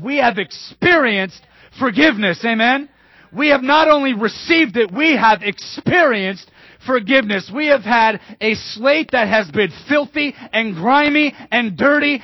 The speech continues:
and God has cleansed it all, has washed it all. But not only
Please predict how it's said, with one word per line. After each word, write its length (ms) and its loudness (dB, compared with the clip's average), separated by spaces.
and 260 -4
God 380 4
has 320 0
cleansed 540 -2
it 100 0
all, 380 0
has 280 2
washed 380 2
it 80 -4
all. 300 2
But 100 -6
not 200 2
only 240 0